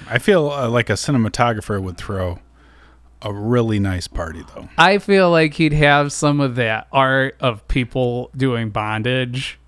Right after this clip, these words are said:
Speaker 2: in black and white.
Speaker 1: Black and
Speaker 2: And
Speaker 1: white photography,
Speaker 2: <laughs>
Speaker 1: yeah.
Speaker 2: Yeah.
Speaker 1: Yeah.
Speaker 2: Of, like,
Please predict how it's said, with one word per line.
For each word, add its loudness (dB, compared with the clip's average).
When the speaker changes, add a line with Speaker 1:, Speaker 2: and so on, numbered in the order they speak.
Speaker 2:
in -2
black 0
and -2
white. 0
Speaker 1:
Black 2
and 2
Speaker 2:
And 4
Speaker 1:
white 4
photography, 2
Speaker 2:
<laughs> -6
Speaker 1:
yeah. 0
Speaker 2:
Yeah. -2
Speaker 1:
Yeah. -4
Speaker 2:
Of, 2
like, -4